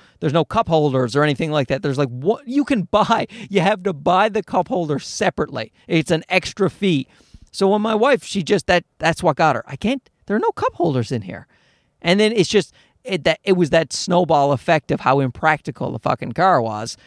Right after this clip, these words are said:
It is not even a cup holder. It, and she's right, but we were still, we were convincing ourselves. And, um,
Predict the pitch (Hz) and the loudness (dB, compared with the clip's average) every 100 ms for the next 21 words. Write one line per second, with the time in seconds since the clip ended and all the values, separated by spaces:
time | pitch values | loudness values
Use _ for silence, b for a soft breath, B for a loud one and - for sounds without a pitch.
0 | b b 170 202 170 _ - 262 330 320 | b b 0 0 -2 _ -2 0 2 2
1 | 180 135 - 269 277 320 330 302 - _ | 2 2 0 2 2 2 2 0 -4 _
2 | _ 214 226 - 196 240 190 302 339 466 | _ -4 -4 -2 0 0 -2 -4 0 2
3 | 262 339 _ b b 175 214 226 220 196 | 2 0 _ b b -2 2 2 2 0
4 | - 240 175 170 151 - 220 143 254 - | 0 0 2 0 -2 -4 -6 -2 -4 -2
5 | 226 156 247 - 202 214 120 - - - | -4 -2 -2 -2 2 2 0 -6 -16 -16
6 | _ _ _ _ _ _ _ _ _ - | _ _ _ _ _ _ _ _ _ -6
7 | 135 131 127 120 113 107 | -2 0 -2 -4 -6 -10